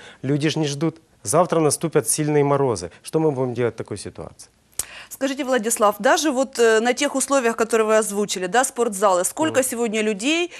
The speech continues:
Speaker 2: готова принять Днепропетровщина?
Speaker 1: Если это будет временное проживание, мы планируем для себя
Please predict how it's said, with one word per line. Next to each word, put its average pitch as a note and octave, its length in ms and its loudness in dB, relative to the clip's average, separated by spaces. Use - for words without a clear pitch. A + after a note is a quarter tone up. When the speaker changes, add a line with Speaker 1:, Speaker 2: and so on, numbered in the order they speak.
Speaker 2:
готова A#3 440 0
принять G3 320 -2
Днепропетровщина? F3 840 -8
Speaker 1:
Если G3+ 320 2
это F#3+ 140 2
будет F3 340 -2
временное C#3+ 500 2
проживание, D3 840 2
мы C#3 260 2
планируем C#3+ 500 2
для B2 120 -4
себя E3 520 4